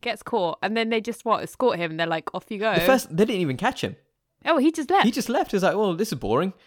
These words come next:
Speaker 2: I, I've drank all
Speaker 1: What?
Speaker 2: the
Speaker 1: He
Speaker 2: wine. I'm a
Speaker 1: but
Speaker 2: bit, a bit drunk now. I'm gonna make my way home." And he just crawled out the window. He, he kind of <laughs> retraced his steps,
Speaker 1: What?
Speaker 2: got out.
Speaker 1: <laughs> My head is exploding.
Speaker 2: This is, uh,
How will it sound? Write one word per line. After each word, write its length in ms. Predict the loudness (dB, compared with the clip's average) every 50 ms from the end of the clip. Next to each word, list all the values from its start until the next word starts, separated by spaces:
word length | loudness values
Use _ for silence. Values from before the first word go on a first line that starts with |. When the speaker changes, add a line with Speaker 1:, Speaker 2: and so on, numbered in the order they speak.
| _ _ _ _ -2
Speaker 2:
I, 140 | 0 0 0
I've 120 | 0 0
drank 200 | 0 -2 0 2
all 60 | 0 0
Speaker 1:
What? 40 | 0
Speaker 2:
the 60 | 0
Speaker 1:
He 40 | 2
Speaker 2:
wine. 200 | 2 2 2 0 -2
I'm 120 | 0 0
a 40 | 2
Speaker 1:
but 60 | 2
Speaker 2:
bit, 200 | 0 -2 -4 -2 -2
a 80 | 0 0
bit 160 | 2 0 0
drunk 260 | 0 0 -2 -2 -2
now. 200 | -6 -8 -6 -6 -4
I'm 160 | -4 -4 -2
gonna 160 | -2 -2 -2
make 160 | -2 -4 -4
my 80 | -4 -2
way 160 | -2 0 0
home." 260 | -2 -2 -4 -6 -8 -10 _ _ -20 -20 -20 _ -6
And 100 | -4 -4
he 80 | -4
just 160 | -4 -6 -12 -20
crawled 380 | -20 _ 0 2 4 4 6
out 120 | 4 4 4
the 60 | 2
window. 260 | 2 0 0 0 0 0
He, 140 | 0 -2
he 100 | -4 -8
kind 180 | -8 -6 -4 -4
of 160 | -4 -4 -6 -12
<laughs> 60 | -14 -12
retraced 400 | -10 -10 -6 -4 -2 -4 -2 -4
his 80 | -6 -8
steps, 320 | -4 -4 -4 -4 -6 -4
Speaker 1:
What? 340 | -2 0 0 2 2 2 0
Speaker 2:
got 140 | 0 0 -2
out. 220 | -4 -6 -8 -10 _ _ _ _ _ -8 -4 -4 -4 -4 -4 -4 0
Speaker 1:
<laughs> 580 | 0 0 0 2 2 0 0 2 0 -2 -2 -4 -4
My 120 | -4 -4 -4
head 180 | -4 -4 -2
is 100 | -4 -4 -6
exploding. 440 | -10 -12 -8 -6 -6 -6 -4 0 0
Speaker 2:
This 180 | 0 0 0
is, 60 | -4 -8 -8
uh, 100 | -8 -8